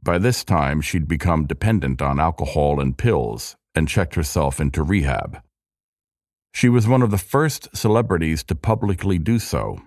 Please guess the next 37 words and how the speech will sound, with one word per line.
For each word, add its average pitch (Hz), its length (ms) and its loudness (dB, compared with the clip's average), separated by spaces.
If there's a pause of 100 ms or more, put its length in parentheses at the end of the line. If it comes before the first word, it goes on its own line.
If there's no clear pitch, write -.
(300)
and 85 140 2
is 80 120 -2
credited 76 520 0
with 78 180 0
removing 87 460 2
a 78 60 0
lot 85 280 2
of 73 140 -2
the 76 100 -4
stigma 92 460 0
of 82 220 -2
addiction, - 640 -4 (140)
which - 240 -2
encouraged 78 640 0
others 76 380 0
to - 100 -6
also 113 320 0
get 67 180 -4
treated. 55 440 -6 (1200)
Elizabeth 165 600 2
also 151 300 2
began 98 420 2
working 85 360 0
to 90 120 -2
raise 104 380 2
awareness 78 580 0
and 80 160 2
money 76 460 0
to 85 100 0
fight 92 420 0
the 80 340 -2
then 101 440 2
new 95 160 2
disease, 73 800 -2 (100)
H 87 240 0
I 73 200 2
V. 67 320 -2